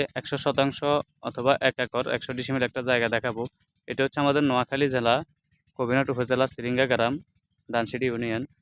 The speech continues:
তো এই যে এটা রাস্তা, এদিক দিয়ে সামনে গেলে ফাঁকা রাস্তা এবং সোজা যায় ওইদিকে গেলে আরেকটা রাস্তা দিয়ে ফাঁকা রাস্তা। দুই রাস্তার মাঝখানে জায়গাটা, হাঁটে যেতে সর্বোচ্চ দুই থেকে তিন মিনিট লাগবে এদিকে ফাঁকা রাস্তা এবং ওইদিকে ফাঁকা রাস্তায়।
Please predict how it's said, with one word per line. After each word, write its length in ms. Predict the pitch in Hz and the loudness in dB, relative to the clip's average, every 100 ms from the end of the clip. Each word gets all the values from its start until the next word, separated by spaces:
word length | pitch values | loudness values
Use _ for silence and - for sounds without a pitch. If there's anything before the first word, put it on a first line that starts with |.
| _ _ - | _ _ -8
তো 20 | 139 160 | 0 2
এই 60 | |
যে 140 | 160 196 - | 4 4 4
এটা 180 | 151 175 | 2 6
রাস্তা, 360 | 165 151 - 123 151 - - | 6 4 0 0 0 -6 -8
এদিক 200 | 139 143 | -2 2
দিয়ে 140 | 147 180 | 4 4
সামনে 300 | 156 151 165 | 4 4 4
গেলে 240 | 165 170 185 190 _ _ - | 4 4 4 2 _ _ -2
ফাঁকা 180 | 147 123 | 2 4
রাস্তা 260 | 110 - 110 - | 2 -2 -4 0
এবং 160 | 127 151 | 0 0
সোজা 280 | - 139 151 | 4 4 8
যায় 140 | 175 | 8
ওইদিকে 260 | 160 143 160 | 8 4 4
গেলে 160 | 170 180 | 6 8
আরেকটা 280 | 147 139 | 8 6
রাস্তা 200 | 156 151 151 | 0 0 2
দিয়ে 160 | 156 | 2
ফাঁকা 220 | 160 156 | 2 2
রাস্তা। 240 | 135 123 123 143 _ _ _ - | 0 0 -2 -2 _ _ _ 0
দুই 120 | 151 | 6
রাস্তার 300 | 160 - 156 | 6 6 4
মাঝখানে 380 | 143 147 170 170 | 4 4 0 4
জায়গাটা, 380 | 147 127 127 123 - _ _ _ - | 6 6 4 2 0 _ _ _ -2
হাঁটে 200 | 131 147 | 0 4
যেতে 200 | 151 156 | 4 4
সর্বোচ্চ 340 | - 143 139 - 160 | 4 2 2 2 2
দুই 160 | 139 | 2
থেকে 160 | 139 156 | 2 2
তিন 140 | 151 143 | 2 2
মিনিট 160 | 147 | 4
লাগবে 200 | 156 156 165 | 4 6 6
এদিকে 240 | 139 143 | 6 4
ফাঁকা 200 | 156 147 | 2 2
রাস্তা 180 | 143 - | 0 0
এবং 120 | 139 147 | 0 2
ওইদিকে 240 | 127 127 | 2 0
ফাঁকা 200 | 135 143 | 0 0
রাস্তায়। 340 | 120 113 - | 0 -4 -8